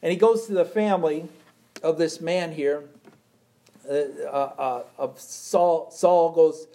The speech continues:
I mean, sorry, uh, they go to, uh, again, here a place where they go to Kish's and Jesse's family here.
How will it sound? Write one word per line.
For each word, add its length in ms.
I 140
mean, 160
sorry, 380
uh, 80
they 160
go 220
to, 280
uh, 200
again, 340
here 200
a 60
place 380
where 160
they 100
go 220
to 140
Kish's 580
and 220
Jesse's 460
family 500
here. 300